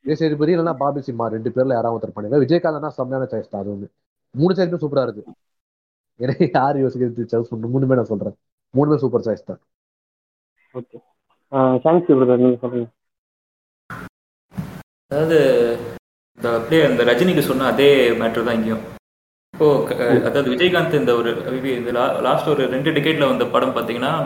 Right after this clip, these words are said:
Speaker 3: எல்லாமே ஒரே ஒரு டெம்ப்ளேட்ல இருக்கும். So, மக்கள் மனசுலயும் பார்த்தீங்கன்னா அதே மாதிரி செட் ஆயிருக்கும்.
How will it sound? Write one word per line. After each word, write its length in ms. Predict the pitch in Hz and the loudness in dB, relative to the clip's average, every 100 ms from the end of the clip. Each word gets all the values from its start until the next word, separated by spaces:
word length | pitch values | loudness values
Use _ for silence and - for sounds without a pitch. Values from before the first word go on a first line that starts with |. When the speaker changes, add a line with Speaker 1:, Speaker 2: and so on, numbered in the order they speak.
| 110 - - _ _ - | -6 -10 -18 _ _ -14
Speaker 3:
எல்லாமே 380 | - 151 160 160 | -6 -2 0 0
ஒரே 160 | 143 175 | 2 2
ஒரு 140 | 151 | 2
டெம்ப்ளேட்ல 400 | 131 123 143 131 | 0 -2 -2 -2
இருக்கும். 220 | 117 160 | -4 -4
So, 440 | - 160 143 - - _ _ _ _ | -4 -4 -4 -6 -12 _ _ _ _
மக்கள் 300 | 170 165 180 | -8 -6 -2
மனசுலயும் 400 | 175 156 156 160 | -2 -2 -4 -4
பார்த்தீங்கன்னா 320 | 147 147 170 151 | -4 -2 -2 0
அதே 140 | 160 | 0
மாதிரி 200 | 160 147 | 0 0
செட் 200 | 135 123 | 0 0
ஆயிருக்கும். 320 | 131 110 - | 0 0 -6